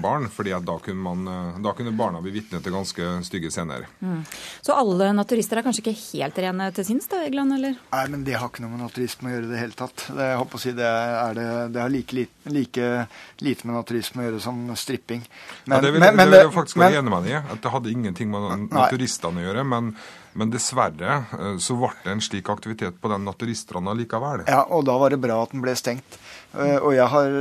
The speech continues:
Speaker 3: vært med på å gjort noe lignende <laughs> dumt i, i Tønsberg som kommunepolitiker, hvor det var en, eh, en strand hvor mange badet nakne, og så, eh, foreslo jeg at det skulle skiltes som,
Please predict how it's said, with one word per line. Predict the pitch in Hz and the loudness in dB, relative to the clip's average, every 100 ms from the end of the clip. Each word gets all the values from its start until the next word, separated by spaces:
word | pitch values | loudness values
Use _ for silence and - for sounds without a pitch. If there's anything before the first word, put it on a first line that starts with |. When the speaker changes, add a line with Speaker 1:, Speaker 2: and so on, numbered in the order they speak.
| 139 139 | 0 -2
Speaker 3:
vært | 139 135 - | -2 -4 -4
med | 117 | -6
på | 131 | -2
å | |
gjort | 131 120 - 147 131 | -2 -4 -8 -6 -4
noe | 131 | -4
lignende | 131 123 95 92 139 | -4 -4 -8 -4 -2
<laughs> | 139 | 0
dumt | 151 156 175 | -2 -2 -2
i, | 160 165 151 | -2 -2 -4
i | |
Tønsberg | 143 127 117 143 135 | -4 -4 -4 -6 -6
som | 135 | -8
kommunepolitiker, | 123 143 131 107 120 127 131 - 175 156 - - - - | -8 -6 -6 -8 -6 -6 -6 -6 -6 -6 -16 -20 -20 -10
hvor | 131 | -6
det | 139 | -4
var | 131 127 | -2 -2
en, | 135 127 135 | -2 -4 -4
eh, | 131 131 127 | -2 -2 -6
en | 127 127 | -6 -10
strand | - 120 117 120 | -10 -4 -4 -4
hvor | 127 | -4
mange | 139 120 110 120 | -4 -4 -6 -4
badet | 127 110 117 | -2 -2 -4
nakne, | 135 120 - 175 190 - | -4 -4 -4 -8 -8 -8
og | 156 131 | -10 -10
så, | - 143 135 127 123 - - - _ - | -8 -6 -4 -4 -6 -12 -20 -20 _ -16
eh, | 131 | -6
foreslo | 143 123 - 113 | -4 -4 -2 -2
jeg | |
at | 113 - | -2 -4
det | 107 | -8
skulle | - 123 | -6 -6
skiltes | - 104 - 104 | -6 -8 -12 -12
som, | 117 110 | -10 -10